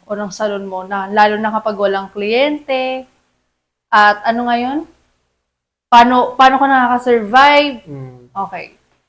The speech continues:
Speaker 1: Sa totoo lang po, nung una, hindi, hindi siya madali.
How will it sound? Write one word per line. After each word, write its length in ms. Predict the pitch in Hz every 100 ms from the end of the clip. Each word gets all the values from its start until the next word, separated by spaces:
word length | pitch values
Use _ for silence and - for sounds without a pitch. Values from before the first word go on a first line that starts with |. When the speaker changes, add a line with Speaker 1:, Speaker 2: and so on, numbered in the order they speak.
| _ _ _ _ _ _ _ _
Speaker 1:
Sa 80 | 320
totoo 320 | 339 339 330
lang 240 | 320 311 294
po, 480 | 247 226 226 - _ _ _ _ _ _ _ _ _ _ _ _ _
nung 160 | 262 311
una, 640 | 330 339 302 214 202 - _ -
hindi, 480 | 262 247 262 - -
hindi 320 | 233 302 277 277 285 277 277 -
siya 240 | - 262 262
madali. 400 | 247 226 214